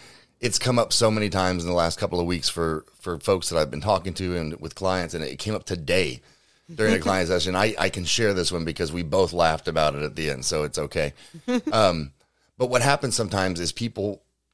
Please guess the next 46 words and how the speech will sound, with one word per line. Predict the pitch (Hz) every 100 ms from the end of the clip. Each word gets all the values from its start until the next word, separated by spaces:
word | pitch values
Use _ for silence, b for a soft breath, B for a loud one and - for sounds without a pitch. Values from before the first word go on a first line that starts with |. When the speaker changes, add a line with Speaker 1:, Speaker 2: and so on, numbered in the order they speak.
| - - -
Speaker 1:
I | 120
won't | 127 -
say | 127
it's | 95
misaligned | 104 117 117 107 92 87 87 - -
priorities, | - 110 127 90 82
but | 101
they | 101 98
tend | - - 135
to | 110
focus | - 107 98 98
on | 98
the | 85
wrong | 85 76
thing. | 78
Like, | 73 -
sometimes | 113 98 98 90
I |
refer | 90 80 92
to | 82
the | 78
shiny | 80 90 85 82
thing | 85 82
syndrome | 76 90 80 82 80 80 78
and, |
Speaker 2:
Yeah. | - 165 B B B
Speaker 1:
you | 107
know, | 76
chasing | - 95 87 85
butterflies | 87 87 - 87 82 80
or | 73
going | 85 90
Speaker 2:
Right. |
Speaker 1:
down | 82 82
rabbit | 80 73 69
holes | 80 78
or |
whatever, | 104 107 95
whatever | 67 85 104 90
verbiage | 90 85
you | 85
wanna | 71
put | 98
on, | 107
but | 95
it's, | 90 -